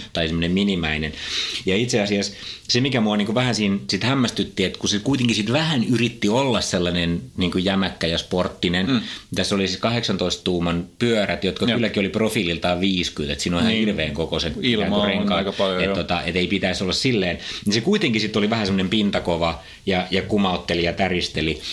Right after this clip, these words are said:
Speaker 1: Et mun mielestä olisi voinut niinku sit mennä all in tähän niinku mukavuussektoriin ja luopua kokonaan siitä sporttisuudesta ja,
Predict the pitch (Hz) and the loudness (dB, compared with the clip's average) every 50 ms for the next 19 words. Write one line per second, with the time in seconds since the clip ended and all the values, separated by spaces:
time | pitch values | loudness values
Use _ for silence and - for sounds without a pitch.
0 | - - - - 98 98 120 127 127 120 113 104 - 120 110 107 104 123 123 117 | -12 -8 -4 -2 0 2 2 2 2 2 0 0 0 0 0 0 2 2 2 2
1 | 117 113 113 113 104 104 113 113 117 120 110 104 107 104 95 131 135 131 120 110 | 2 2 2 2 0 0 -2 0 2 2 2 2 2 2 2 2 2 2 2 2
2 | - 95 92 90 104 98 95 98 98 98 98 104 104 110 110 - 123 107 98 98 | 0 0 0 0 0 0 0 2 2 2 2 2 2 2 2 2 2 0 2 2
3 | 95 92 - 95 85 82 - - 87 82 85 87 87 90 87 85 101 117 131 139 | 0 0 0 0 -2 -4 -2 -4 -2 0 0 0 0 0 -2 0 0 0 2 2
4 | 127 110 110 95 - - 87 80 - 85 85 82 82 80 - 90 82 80 - - | 0 0 0 -2 0 -2 -4 0 0 0 0 0 -2 0 0 -2 -2 -4 -4 -2
5 | 95 90 - - - - 85 92 87 85 82 85 - - - 82 87 85 80 | -2 -2 -2 -2 -4 -2 0 0 0 0 0 -2 -4 -4 -2 -2 -2 -2 -4